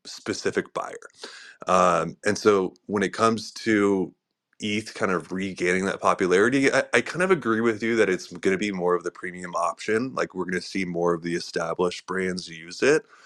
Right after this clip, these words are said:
Um, I don't think it's gonna lose its footing, because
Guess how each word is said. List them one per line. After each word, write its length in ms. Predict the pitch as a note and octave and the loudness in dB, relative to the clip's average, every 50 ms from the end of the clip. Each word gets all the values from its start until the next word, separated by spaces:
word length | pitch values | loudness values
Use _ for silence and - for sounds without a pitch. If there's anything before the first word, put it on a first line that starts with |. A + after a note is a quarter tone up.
| - _ _ _ _ _ - - | -20 _ _ _ _ _ -4 0
Um, 520 | F#2 F#2 F#2 F#2 F2+ E2+ E2 D#2 - - _ - | 2 4 4 4 4 4 2 0 -4 -8 _ 0
I 100 | A2 A2+ | 2 4
don't 160 | A#2+ C#3 D3 | 4 4 2
think 100 | D#3+ D#3+ | 4 2
it's 100 | D3 C#3 | 0 0
gonna 180 | - - B2 G2+ | 0 0 0 0
lose 360 | F#2+ F#2+ F2+ F#2+ G2+ G#2+ A2+ | 0 0 0 0 0 0 0
its 140 | A#2 G#2 - | -2 -4 -4
footing, 440 | - - - G#2+ G#2 A2+ A#2+ C3 B2+ | -8 -2 4 4 4 4 4 0 0
because 440 | A#2+ - - A#2 G#2+ G2 - - - | -2 0 2 2 2 0 -2 -8 -16